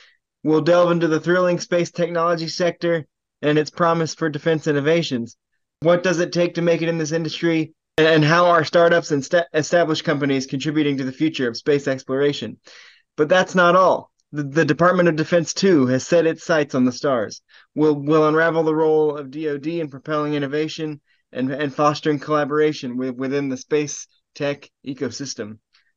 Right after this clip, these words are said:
Join us as we navigate the cosmos of ideas, innovations, and inspirations in the realm of satellites and space. So fasten your seatbelts, secure your helmet,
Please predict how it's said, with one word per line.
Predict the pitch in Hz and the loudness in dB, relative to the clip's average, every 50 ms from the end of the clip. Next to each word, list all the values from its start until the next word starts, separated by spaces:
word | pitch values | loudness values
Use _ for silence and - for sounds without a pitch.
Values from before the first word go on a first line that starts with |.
| _ - | _ -8
Join | 135 165 185 196 190 | -2 0 2 2 2
us | 175 147 - | 2 -2 -4
as | 143 131 | -8 -8
we | 131 143 | -6 -4
navigate | 147 151 156 160 156 147 147 147 151 156 - - 135 | -2 0 0 0 0 -2 -2 -2 -2 -2 -2 -6 -12
the | 139 131 | -12 -10
cosmos | - 165 165 170 165 147 139 139 131 127 123 - | -4 0 2 2 2 2 0 -2 -4 -4 -4 -6
of | 120 123 | -6 -6
ideas, | 123 123 123 151 160 165 170 165 135 143 | -6 -4 -4 -4 -2 -2 -2 -4 -4 -8
innovations, | 143 147 147 139 135 147 151 160 151 - 170 160 156 156 143 147 _ _ _ _ _ _ _ _ | -10 -8 -8 -6 -4 -4 -4 -4 -4 -8 -8 -8 -8 -8 -10 -12 _ _ _ _ _ _ _ _
and | 120 135 143 | -8 -4 -4
inspirations | 160 175 175 - - 151 139 131 131 127 127 127 123 123 127 127 127 - - _ _ _ _ _ _ _ _ _ _ _ _ _ - | -4 -4 -6 -4 -2 0 2 2 0 -2 -4 -6 -4 -4 -4 -6 -6 -10 -20 _ _ _ _ _ _ _ _ _ _ _ _ _ -4
in | 165 160 156 151 | -2 -2 0 0
the | 147 | -2
realm | 139 156 160 165 165 170 170 170 160 143 _ _ - | 0 0 2 2 2 0 0 -4 -8 -14 _ _ -12
of | - 139 131 | -12 -12 -8
satellites | - - 165 165 160 156 151 151 151 151 - _ - _ _ _ _ | -4 -2 0 0 0 0 -2 -4 -4 -6 -10 _ -20 _ _ _ _
and | - 123 127 | -10 -10 -10
space. | - _ 165 156 135 101 - - - _ _ _ _ _ _ _ _ | -4 _ 0 0 0 -2 -8 -16 -20 _ _ _ _ _ _ _ _
So | - - 143 | -12 -12 -6
fasten | - 165 165 160 151 - 165 | 0 0 0 0 0 -4 -6
your | 160 147 | -8 -8
seatbelts, | 143 - 175 196 185 185 190 190 196 196 - - _ _ _ _ | -6 -6 -8 -8 -2 0 2 2 2 -2 -8 -20 _ _ _ _
secure | - - - - - 180 196 202 | -18 -18 -16 -8 -2 -2 -2 0
your | 202 196 185 165 | 0 0 0 0
helmet, | 156 143 175 143 143 135 131 - | 0 -2 -2 -2 -4 -6 -8 -12